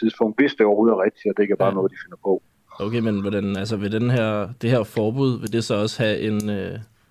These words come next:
Speaker 2: eller forlig, vil det også have en konsekvens så for en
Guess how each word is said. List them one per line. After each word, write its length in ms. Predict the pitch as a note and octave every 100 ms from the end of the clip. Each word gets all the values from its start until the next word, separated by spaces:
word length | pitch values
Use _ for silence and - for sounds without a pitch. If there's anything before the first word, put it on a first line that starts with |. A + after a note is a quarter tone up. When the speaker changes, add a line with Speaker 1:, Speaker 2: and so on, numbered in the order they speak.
| _ _ - -
Speaker 2:
eller 160 | G2+
forlig, 440 | - A2 G#2+ B2 -
vil 140 | A#2 A2
det 120 | A#2
også 240 | A#2+ -
have 140 | A#2+ G2+
en 320 | A2+ G#2+ F#2+
konsekvens 640 | - G#2 G2+ - B2 -
så 180 | - G#2+
for 280 | G#2+ G#2 F#2+
en 180 | G#2+